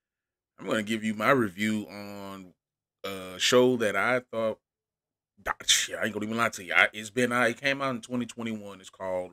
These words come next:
Raised by Wolves. You can find it on H B O Max. I think it was out before, it came out in twenty twenty, my bad. Uh, Raised by Wolves, H B O Max is where you can find it.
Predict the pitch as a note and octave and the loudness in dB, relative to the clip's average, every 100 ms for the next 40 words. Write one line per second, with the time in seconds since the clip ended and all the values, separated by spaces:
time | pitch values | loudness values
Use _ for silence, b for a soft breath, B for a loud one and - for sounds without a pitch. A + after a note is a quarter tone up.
0 | E2+ G#2 A#2 A#2+ G#2+ A2+ G#2 G2 F#2+ F2+ | -4 0 2 0 0 -2 -2 -4 -8 -8
1 | F2 - _ _ _ _ F2+ - - A2 | -10 -14 _ _ _ _ -20 -20 -4 -2
2 | G#2+ G#2 G#2 F2 G2+ - F#2+ G2 F#2 F2+ | -2 -4 -8 -6 -6 -6 -6 -4 -2 -2
3 | F2+ F2+ F2 F#2+ F2+ F#2 F2+ E2 - _ | -2 -6 -10 -12 -12 -16 -18 -20 -20 _
4 | _ _ G2+ G2 - F2+ - G2 F#2+ F#2 | _ _ -2 -2 -6 -16 -8 -4 -2 -4
5 | - - B2+ A#2 F2+ B2 A2 - A2 G2 | -6 -2 0 0 -4 -10 -10 -10 -16 -16
6 | E2 F2+ E2+ D#2+ D2+ - _ _ _ _ | -14 -16 -14 -14 -14 -18 _ _ _ _
7 | _ _ _ G2 F#2 F2 D#2+ D#2 _ _ | _ _ _ 0 2 2 -2 -8 _ _
8 | _ _ _ _ _ _ F#2 A#2+ C3 C3 | _ _ _ _ _ _ 2 4 8 8
9 | C3 B2 A2 G#2 G2 - - G#2+ G2 G#2+ | 8 6 4 0 -4 -12 -4 -4 0 0
10 | A2 G#2+ G2+ F#2 F#2+ G2 G2+ F#2+ G2 - | 0 2 0 -2 -6 -2 -2 -2 -14 -2
11 | F#2+ F#2 F2 | 0 0 -4